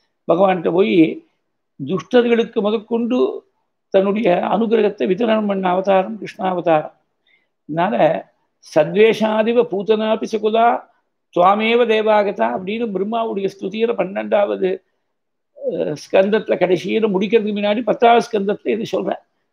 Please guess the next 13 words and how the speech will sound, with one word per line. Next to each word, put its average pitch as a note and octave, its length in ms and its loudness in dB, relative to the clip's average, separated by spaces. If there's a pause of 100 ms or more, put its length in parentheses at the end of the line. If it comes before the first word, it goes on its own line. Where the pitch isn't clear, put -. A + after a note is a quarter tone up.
(160)
பிரம்மாவுடைய F#3+ 520 4
ஸ்துதியில A#3 460 -2
சொல்றேன். F#3+ 420 -2 (600)
வேஷம் A3 460 4
போட்டதுனால G#3+ 600 0
பூதனை G#3+ 380 -2
முதற்கொண்டு A3+ 480 -4
தன்னுடைய G3 460 0
குலத்தோட, A3 600 2 (720)
அஹ், E3 440 -6 (280)
அகாசுரன் G#3+ 680 2
முதலிய G3+ 320 4 (540)
தன்னுடைய F#3+ 340 2